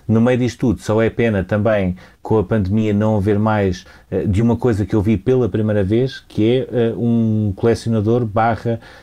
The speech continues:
eh, fornecedor de pins, eh, os, aqueles, eh, pins pequeninos, eh, é, eh, e eu da experiência que tive de Londres, é a coisa, é a atividade mais importante que existe paralela aos Jogos Olímpicos.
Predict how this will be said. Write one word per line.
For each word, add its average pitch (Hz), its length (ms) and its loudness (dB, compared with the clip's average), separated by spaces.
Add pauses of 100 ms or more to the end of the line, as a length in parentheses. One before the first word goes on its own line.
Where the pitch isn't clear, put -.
(160)
eh, 104 480 2
fornecedor 113 880 0
de 101 400 0 (140)
pins, 143 540 -2 (360)
eh, 113 320 2
os, 113 320 0 (140)
aqueles, 127 480 -2
eh, 113 200 0 (100)
pins 120 340 0
pequeninos, 110 720 -2 (320)
eh, 104 420 2
é, 98 960 0
eh, - 40 -4
e 92 160 0
eu 104 140 4
da 98 100 0
experiência 101 400 -4
que - 60 -8
tive 98 180 0
de 95 80 -2
Londres, 95 440 0 (260)
é 104 340 2
a 95 40 0
coisa, 98 500 0 (280)
é 98 200 0
a 104 60 2
atividade 104 600 0
mais 131 300 0
importante 117 400 -2
que - 120 -4
existe 104 280 -2
paralela 107 480 0
aos 98 80 0
Jogos 95 220 0
Olímpicos. 90 580 -2